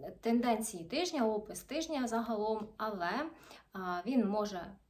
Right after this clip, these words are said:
програватися не у всіх, він може програватися у вас частково, можливо, я не ваш таролог і так далі. Тобто воно вам може не відгукнутися, це нормально, це загальний прогноз.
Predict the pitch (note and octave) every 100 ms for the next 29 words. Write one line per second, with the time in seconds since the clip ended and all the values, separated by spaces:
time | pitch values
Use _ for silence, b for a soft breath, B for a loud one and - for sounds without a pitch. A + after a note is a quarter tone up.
0 | _ G#3+ G#3 G#3 F3+ - - F3 E3 E3
1 | - F4 - G3 F3+ F3+ - G3 G3 G3
2 | F#3+ F#3+ - F3+ E3+ E3 - - - -
3 | D4 E4 D4 C#4 B3+ F3+ F#3 F3+ E3+ F#3
4 | F3+ F3 - F#3 G3+ D#4 A#3 - - E3+
5 | D4 D#4+ D4 B B B - F#3+ - F#3
6 | F3+ - - - A3 B3 A3+ F#3+ F3 A3+
7 | C4 A3+ G#3 A3+ A#3+ C#4+ C4 G#3 C4+ -
8 | C4+ A3+ G#3 G#3 G3+ E3+ F#3 D4 - G#3
9 | F3+ G3 A3+ A3+ A3 G3+ F#3 E3 -